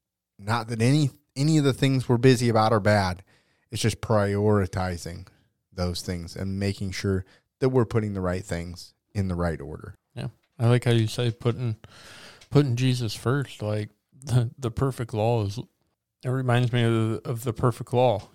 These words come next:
Speaker 2: You must love the Lord your God with all your heart, all your soul, and all your mind.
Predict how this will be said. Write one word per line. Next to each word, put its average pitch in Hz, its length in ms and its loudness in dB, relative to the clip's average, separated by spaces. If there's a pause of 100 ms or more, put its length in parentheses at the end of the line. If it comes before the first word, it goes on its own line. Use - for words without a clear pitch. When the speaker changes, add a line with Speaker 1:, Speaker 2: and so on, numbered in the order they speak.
Speaker 2:
You 123 100 -4
must 120 340 0
love 120 380 -2
the 135 120 0
Lord 107 420 2
your 107 120 0
God 98 300 2
with 101 180 -6
all 104 140 0
your 104 120 -2
heart, 110 380 0 (340)
all 120 140 0
your 120 120 -2
soul, 104 440 -4
and 101 140 -6
all 101 180 -2
your 101 80 -4
mind. 95 400 -6